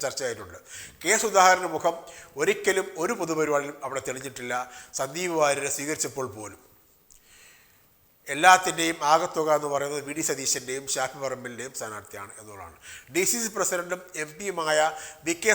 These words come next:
ശ്രീകണ്ഠൻ പോലും അതൃപ്തി നേരിട്ട് പ്രകടിപ്പിച്ചിട്ടില്ല എന്ന് മാത്രമേ ഉള്ളൂ. ഇതെല്ലാം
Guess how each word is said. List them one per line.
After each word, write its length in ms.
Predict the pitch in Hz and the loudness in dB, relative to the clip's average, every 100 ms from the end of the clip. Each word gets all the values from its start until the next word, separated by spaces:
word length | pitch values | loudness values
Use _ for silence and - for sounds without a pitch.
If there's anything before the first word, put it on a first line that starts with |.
| 185 | 4
ശ്രീകണ്ഠൻ 380 | 180 185 185 165 | 4 0 0 -2
പോലും 240 | 147 123 101 - - - - - - - - _ 143 | -4 -4 -10 -20 -20 -20 -20 -20 -20 -20 -20 _ 0
അതൃപ്തി 480 | 156 226 226 - 180 180 - - _ _ _ _ _ - | 4 4 2 -2 -2 -2 -8 -18 _ _ _ _ _ -4
നേരിട്ട് 360 | 156 196 254 247 185 | 4 6 6 4 0
പ്രകടിപ്പിച്ചിട്ടില്ല 560 | 156 147 131 131 131 135 127 | 0 -2 -6 -2 -2 -2 -6
എന്ന് 100 | 120 | -8
മാത്രമേ 340 | 117 110 101 95 | -8 -10 -12 -16
ഉള്ളൂ. 140 | 82 85 _ - - - - 151 | -18 -20 _ -20 -20 -20 -14 0
ഇതെല്ലാം 360 | 165 175 240 | 4 10 10